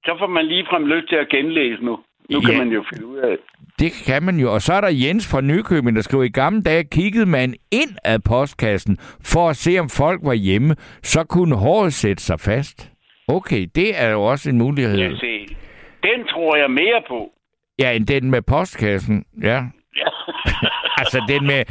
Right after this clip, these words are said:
Speaker 2: sådan en rød postkasse, der står ude på vej. Ja, den tror jeg heller ikke så meget på.
Speaker 1: Nej, men det er under alle omstændigheder noget med, at man får håret i klemmen,
Speaker 2: Ja.
Speaker 1: når der er noget, der klapper ned.
Speaker 2: Ja.
Speaker 1: Om det
Speaker 2: Okay.
Speaker 1: så er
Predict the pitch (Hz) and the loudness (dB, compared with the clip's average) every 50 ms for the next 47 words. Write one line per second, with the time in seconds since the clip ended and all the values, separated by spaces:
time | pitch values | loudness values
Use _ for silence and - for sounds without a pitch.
0 | - 135 - - - 135 139 139 123 120 143 165 175 156 - 107 123 143 165 - | -8 -14 -8 -2 -2 0 0 0 0 2 0 0 0 0 -2 0 0 0 -2 -4
1 | - - 110 113 110 - - 113 101 - 120 123 131 135 127 135 147 151 - 131 | -4 -2 0 0 -2 -2 -2 -4 -4 0 0 0 0 2 2 0 0 0 0 -2
2 | 113 117 101 - - - 95 98 98 95 147 151 151 - 123 135 143 131 120 123 | -2 -2 -2 -2 -2 -2 0 0 0 0 -2 -2 -2 0 0 0 0 0 0 0
3 | 123 123 110 - 117 107 98 98 101 101 - 98 90 85 - - - - _ _ | -2 -2 -2 -2 -2 0 0 0 0 0 0 -2 -2 -2 -2 -6 -14 -20 _ _
4 | _ _ _ _ _ _ - - 98 107 113 113 104 - 127 131 139 135 139 156 | _ _ _ _ _ _ -4 -2 0 0 0 0 0 2 2 4 4 4 2 2
5 | 151 156 165 165 170 170 165 165 165 - - 160 156 147 151 156 147 143 135 127 | 2 2 2 2 4 2 2 0 0 -2 -2 -2 -2 0 0 0 0 0 0 0
6 | 127 127 131 135 143 139 135 135 123 - 131 117 107 110 110 117 123 127 - - | 0 0 0 0 0 0 0 0 0 0 0 0 0 0 0 -2 -2 -4 -4 -2
7 | 107 95 90 90 90 95 - - _ - 101 98 95 92 92 95 101 101 98 95 | -2 -2 0 -2 -4 -4 -6 -10 _ -2 0 0 2 2 2 2 2 2 2 2
8 | 95 98 95 113 - - 110 101 90 85 92 92 87 85 90 - - - _ _ | 0 0 -2 -6 -8 -2 0 0 0 0 -2 -4 -4 -4 -4 -6 -6 -12 _ _
9 | _ _ - 107 107 107 92 85 _ _ _ _ _ _ _ _ _ _ _ _ | _ _ -2 0 0 0 -2 -6 _ _ _ _ _ _ _ _ _ _ _ _
10 | _ _ _ _ _ _ _ _ - _ _ _ _ - _ _ _ - _ _ | _ _ _ _ _ _ _ _ -20 _ _ _ _ -20 _ _ _ -20 _ _
11 | _ _ - 107 101 107 123 151 175 180 123 113 - - - - 107 107 101 101 | _ _ -6 -2 0 2 2 2 2 2 2 2 2 0 2 2 2 2 2 0
12 | 90 | 0